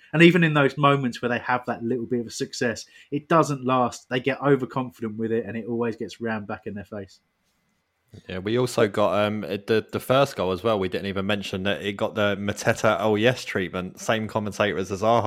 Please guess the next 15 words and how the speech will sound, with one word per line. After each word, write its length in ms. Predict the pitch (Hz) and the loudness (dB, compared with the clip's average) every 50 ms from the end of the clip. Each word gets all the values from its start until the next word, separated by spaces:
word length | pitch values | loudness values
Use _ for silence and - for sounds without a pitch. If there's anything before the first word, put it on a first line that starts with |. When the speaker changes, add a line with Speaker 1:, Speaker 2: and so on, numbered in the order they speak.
| 101 95 | 2 0
Speaker 2:
"Oh 140 | 92 90 87 | 0 -2 -2
yes." 440 | 92 95 95 107 113 - - - - _ _ - - - - - - _ _ | 0 -2 -2 -4 -6 -10 -18 -18 -20 _ _ -20 -20 -20 -20 -20 -20 _ _
Sa-, 260 | - - 135 120 - | -4 0 0 0 0
same 320 | 107 - - 131 131 131 120 | -2 0 2 2 2 4 4
line. 420 | 113 123 139 143 117 92 92 90 | 4 4 4 4 4 0 -2 -4
He 120 | 101 - 117 | -6 -4 -2
needs 220 | 117 120 113 - | -2 -2 -2 -2
to 60 | - | 0
make 220 | 117 120 110 101 - - - - - - _ | 0 0 0 -2 -10 -18 -20 -20 -20 -8 _
it, 140 | 123 - - 135 151 | -6 -4 -4 -6 -2
uses 360 | 135 131 139 135 123 123 113 | 2 4 4 6 4 4 4
it 100 | 123 101 | 4 2
once 300 | 104 113 117 113 113 - | 2 0 -2 -2 2 0
every, 340 | 123 104 107 110 110 110 107 | 0 2 2 2 4 4 6
uh, 240 | 107 107 107 104 | 6 6 6 4